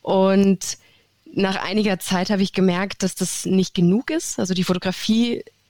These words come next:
ist meine Leidenschaft, aber damals war das schon so, dass die digitale Fotografie den Markt sehr verändert hat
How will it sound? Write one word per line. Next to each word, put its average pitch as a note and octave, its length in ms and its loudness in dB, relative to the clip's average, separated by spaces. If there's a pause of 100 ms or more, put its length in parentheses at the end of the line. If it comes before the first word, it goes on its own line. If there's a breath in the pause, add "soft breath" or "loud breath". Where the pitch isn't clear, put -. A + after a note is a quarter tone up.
ist - 220 -2
meine F3 180 2
Leidenschaft, G3+ 580 -2
aber F3+ 140 2
damals F#3+ 400 0
war F#3 100 0
das F#3+ 140 0
schon F#3 180 2
so, G#3 280 2 (420 loud breath)
dass - 400 -4
die F#3+ 240 0
digitale G3 400 0
Fotografie G3+ 800 0 (420 loud breath)
den F#3 160 4
Markt F#3 360 0
sehr F3+ 120 2
verändert G#3 460 -2
hat - 400 -2